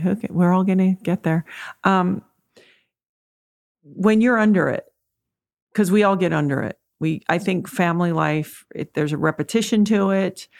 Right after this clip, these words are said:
It can kick your ass in a real way. You can, you can feel behind it, under it. You know, it's, sometimes it's like chaos.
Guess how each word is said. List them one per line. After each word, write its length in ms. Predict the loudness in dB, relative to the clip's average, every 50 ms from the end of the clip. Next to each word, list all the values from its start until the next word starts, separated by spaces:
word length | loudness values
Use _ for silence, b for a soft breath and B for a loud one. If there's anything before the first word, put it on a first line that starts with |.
| b b b
It 100 | -4 0
can 140 | 0 0 2
kick 180 | 0 0 0 0
your 120 | 2 2
ass 260 | 2 2 0 -2 -2
in 60 | -4 -4
a 40 | -2 0
real 320 | 0 2 2 2 2 2
way. 400 | 0 0 0 0 -2 -2 -2 -4
You 140 | -4 -4 -4
can, 240 | -2 -2 0 0 0 0
you 160 | -2 -2 -2
can 260 | 0 0 0 0 -2 -2
feel 240 | -2 -2 0 0
behind 600 | 0 -2 -4 -4 -4 -2 0 0 2 2 2 2
it, 220 | 2 2 0 0 0
under 380 | 0 0 0 2 2 2 2
it. 320 | 2 0 0 -2 -4 -6 -12 B B B B B B B B B
You 140 | B 2 4
know, 200 | 4 4 2 2 0
it's, 300 | 0 -2 -4 -4 -4 -2
sometimes 440 | 0 0 2 2 2 0 0 0
it's 160 | 0 -2 0 -2
like 160 | -2 -2 -4
chaos. 760 | -2 -2 0 2 2 2 0 0 -2 -4 -6 -10 -12 -14 -16